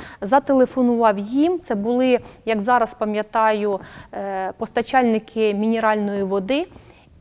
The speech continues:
І вони швидко прийняли рішення і наповнили полиці ось цим видом товарів.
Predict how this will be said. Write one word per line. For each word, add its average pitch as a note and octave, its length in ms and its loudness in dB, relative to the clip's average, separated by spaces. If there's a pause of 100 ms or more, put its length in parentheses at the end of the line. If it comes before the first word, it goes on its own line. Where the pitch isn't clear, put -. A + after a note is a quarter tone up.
І B3+ 100 0
вони C#4+ 580 4 (140)
швидко C#4 800 0
прийняли G#3 520 0
рішення A3 560 -2 (300)
і B3+ 220 2 (280)
наповнили A#3 920 4
полиці A#3 800 -2 (300)
ось G#3+ 160 -2
цим C#4 480 2
видом G#3+ 460 0
товарів. G3 640 -2